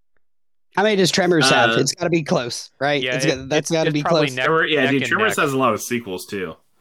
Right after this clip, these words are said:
Speaker 3: It's probably neck and neck, yeah. So, I don't know. Any, A-, Aaron, Alan, have you guys seen Hellraiser?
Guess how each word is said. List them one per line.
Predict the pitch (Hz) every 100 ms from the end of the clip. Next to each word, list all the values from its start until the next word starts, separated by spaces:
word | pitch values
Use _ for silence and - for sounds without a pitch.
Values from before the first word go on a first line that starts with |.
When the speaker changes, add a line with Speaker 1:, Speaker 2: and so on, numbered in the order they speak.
| _ _ _ _ -
Speaker 3:
It's | 120
probably | - 135 123 117
neck | 107 -
and | 104
neck, | 98 85 -
yeah. | 101 82 _ _ _ _ _ _ _ _ _ _ _ _ _ _ _ _ _ _ _ _ _ _ _ _ _ _ _ _ _ _
So, | - 104 92 90 _ _ _ _ _ _ _ _ _ _ _ _ _
I | 127
don't | 127
know. | 127
Any, | 123 117 127
A-, | 135 123 131 - -
Aaron, | 131 139 139 135 123
Alan, | 127 127
have | 101
you | 104
guys | 120 113
seen | - 117 113
Hellraiser? | 107 107 110 123 123